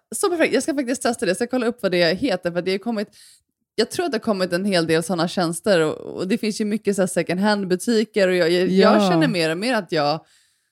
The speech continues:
Speaker 1: vill gå mer åt det också. Eh,
Speaker 2: Ja.
Speaker 1: att jag sen när det kommer till mina människokläder, att man faktiskt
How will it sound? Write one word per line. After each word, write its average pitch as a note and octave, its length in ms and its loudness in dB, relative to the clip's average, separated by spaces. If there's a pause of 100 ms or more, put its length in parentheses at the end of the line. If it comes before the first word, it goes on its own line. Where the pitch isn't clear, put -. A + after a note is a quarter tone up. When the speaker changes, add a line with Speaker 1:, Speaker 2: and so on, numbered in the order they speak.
(380)
Speaker 1:
vill G3 220 0
gå F3+ 240 4
mer F3 480 -2
åt F#3 120 -2
det G#3+ 240 0
också. - 420 -4 (300)
Eh, D#3+ 60 -4
Speaker 2:
Ja. D3+ 300 0 (260)
Speaker 1:
att F3+ 100 -6
jag E3+ 120 0
sen F#3 100 -4
när E3 100 -2
det E3 60 -2
kommer F3+ 280 -4
till A#3 100 0
mina F#3+ 200 -4 (100)
människokläder, A#3 840 0
att G#3 120 -2
man A3 140 -6
faktiskt F#3 500 -6